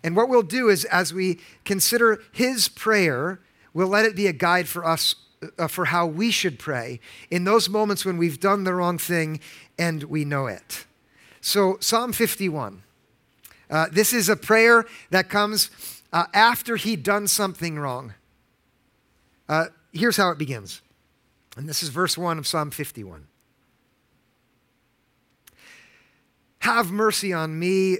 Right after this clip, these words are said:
O God, according to your steadfast love.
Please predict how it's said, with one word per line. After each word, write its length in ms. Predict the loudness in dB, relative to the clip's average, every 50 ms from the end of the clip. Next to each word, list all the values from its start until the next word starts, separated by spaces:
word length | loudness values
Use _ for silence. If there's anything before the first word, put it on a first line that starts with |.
| -2 -2
O 160 | 0 0 0
God, 360 | 0 0 0 2 2 0 -2
according 460 | -4 -10 -8 -4 -4 -2 -2 -4 -6
to 120 | -6 -6 -6
your 220 | -4 -2 -2 -4
steadfast 720 | -4 -6 -6 -6 -6 -6 -6 -6 -6 -6 -6 -4 -6 -8 -8
love. 380 | -8 -12 -12 -12 -16 -20 -20